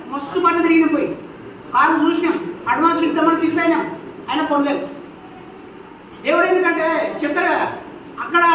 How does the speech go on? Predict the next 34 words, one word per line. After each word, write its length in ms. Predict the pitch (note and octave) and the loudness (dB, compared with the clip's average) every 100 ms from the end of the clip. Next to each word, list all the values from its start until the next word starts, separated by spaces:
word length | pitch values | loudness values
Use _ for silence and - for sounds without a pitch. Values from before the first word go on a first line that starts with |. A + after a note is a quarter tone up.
| D#4 | 2
సిచ్యువేషన్లో 480 | E4 E4 E4+ E4 D#4+ | 2 2 2 4 4
ఉన్నప్పుడు 280 | D#4+ D#4+ D#4+ | 4 4 4
ఆ 40 | D4 | 4
ముప్పై 200 | D4 D#4+ | 2 2
వేలు, 140 | E4 D#4 | 4 2
నలభై 220 | D4+ D#4+ | 0 0
వేలకి 180 | D#4+ D#4+ D#4 | -2 -2 -4
పెద్ద 160 | D4 D#4+ | -4 -2
కారు 220 | C#4+ D#4 D#4 | 2 2 4
తీసుకుందామని 420 | D#4 D#4 D#4 D#4 D4 | 0 2 2 4 4
మస్తు 180 | D4 E4 | 2 0
ఫీల్ 160 | D4+ D4+ | -2 0
అయింది, 240 | D4+ D#4 D4 | 0 0 -2
తీసుకోలేను. 500 | D4 D#4+ D4+ D4 D4 - F3 - - B3 | -2 0 2 2 2 -2 -6 -12 -14 -4
ఎందుకు 180 | C4+ E4+ | 0 2
తీసుకోలేను 360 | E4 D4 D4 C#4+ | 2 2 2 2
అంటే 160 | D4 D#4 D4+ - - | 0 -2 -2 -6 -12
అప్పుడు 180 | - C#4+ | -8 -6
నాకు 160 | C#4+ C#4 | -4 -4
తెలియదు, 320 | C#4 D4 D4 - - - - - - - - - - - - A#3 | -2 -2 -2 -8 -12 -16 -16 -16 -16 -16 -18 -18 -18 -16 -14 -4
నేను 140 | C#4 C#4 | -2 2
చేస్తున్న 300 | D4 D#4+ D#4 D4+ | 2 0 0 2
జాబ్లో 260 | D4 D4+ D#4 | 2 2 2
లైఫ్ 180 | C#4 C#4+ C#4 | 2 0 0
లేదు, 240 | C#4 D4+ D4+ - - | 2 2 2 -2 -8
నేను 140 | C4 C4 | -4 0
చేస్తున్న 340 | D4 D4+ D4+ | 0 2 0
జాబ్ 140 | D4 C#4+ | 2 0
దగ్గర 180 | C#4+ C#4+ D4+ | 2 2 2
నాకు 140 | C#4+ C#4 | 2 0
లైఫ్ 180 | C#4+ C#4+ | 0 2
ఏది 140 | D4 D4+ | 4 4
అన్నది 220 | D4+ F3+ | 0 0
తెలియదు. 280 | F3+ D4 - | 2 2 2